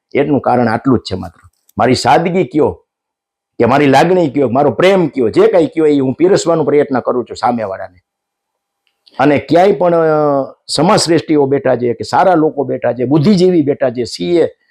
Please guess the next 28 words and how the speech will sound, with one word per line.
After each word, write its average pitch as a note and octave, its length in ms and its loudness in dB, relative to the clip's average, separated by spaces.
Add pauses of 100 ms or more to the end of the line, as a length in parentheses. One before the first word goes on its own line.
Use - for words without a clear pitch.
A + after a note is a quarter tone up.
(100)
એડવોકેટ, D3 460 2
નોટરી, C#3 540 -2 (440)
ડોક્ટરો F3 560 2 (100)
જ્યારે E3 180 4
બેઠા F3 280 0
હોય G#3 180 2
ને G2+ 240 -6 (480)
ત્યારે E3 240 2
એ D#3+ 80 2
વાતો B2 340 0
બધી C3+ 200 2
શેર F3 320 2
થતી F3 280 -2
હોય G#3+ 180 2
ને E2 180 -6 (540)
ત્યારે C3 180 0
હું C3 360 2
મારું B2+ 240 2
પોતાની C3+ 380 0
વાત C3 180 0
કરું D#3+ 320 0
ને A2 80 -2
તો G2+ 120 -10
હું G#2+ 140 -2
જમવાનું B2+ 460 0
ભૂલી B2 220 2
જાઉં F2 180 -12
છું. - 180 -20